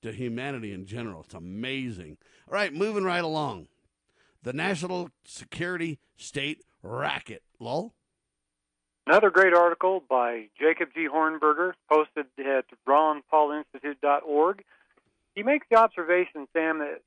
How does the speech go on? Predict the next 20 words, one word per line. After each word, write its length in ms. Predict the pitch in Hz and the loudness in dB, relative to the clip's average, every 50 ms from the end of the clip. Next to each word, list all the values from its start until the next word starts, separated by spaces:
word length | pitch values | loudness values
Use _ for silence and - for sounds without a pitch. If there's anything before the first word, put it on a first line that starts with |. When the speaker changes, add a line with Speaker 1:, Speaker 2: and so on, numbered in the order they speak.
| _ - | _ 0
Speaker 2:
some 160 | 214 220 202 | 0 0 -2
people 340 | - - 202 196 - 180 170 | -4 -10 -12 -4 2 4 4
are 100 | 156 143 | 4 4
criticizing 800 | - - 196 190 180 165 - - 175 170 165 139 143 139 131 120 | 2 0 0 0 0 0 0 2 2 2 2 0 -4 -8 -4 2
Biden 360 | - 135 147 165 170 151 135 127 - | 4 4 4 4 2 -2 -8 -12 -8
for 120 | - 139 135 | -6 -4 -4
his 140 | 151 139 | -4 -4
airstrikes 640 | - 147 147 156 165 165 - - 156 151 147 139 _ - | -2 2 4 4 4 4 2 0 0 0 0 -2 _ -8
on 140 | 135 123 - _ _ | -10 -10 -10 _ _
Syria 460 | - 226 226 208 165 131 127 123 131 | 2 2 4 4 2 2 0 0 0
without 340 | 131 135 131 - 147 139 135 | 0 -2 -2 0 2 2 2
a 60 | 131 | 0
declaration 760 | 131 143 135 131 - 143 135 131 131 127 - - 139 131 123 131 - | 0 0 0 0 0 -2 -4 -2 -2 -4 -6 -10 -14 -16 -16 -14 -12
of 160 | 139 127 113 _ - | -10 -10 -10 _ -10
war 340 | 131 123 120 120 123 135 160 - | -6 -4 -2 0 0 0 0 2
by 160 | 139 131 127 | 2 0 0
Congress, 480 | 123 - 127 117 113 110 - 143 180 - - | 0 -2 -2 -2 -2 -4 -6 -8 -8 -8 -10
and 180 | 151 135 123 - _ _ _ _ | -12 -12 -12 -12 _ _ _ _
this 140 | - 170 175 - - | 0 0 0 0 0
is 140 | 170 156 | -2 -2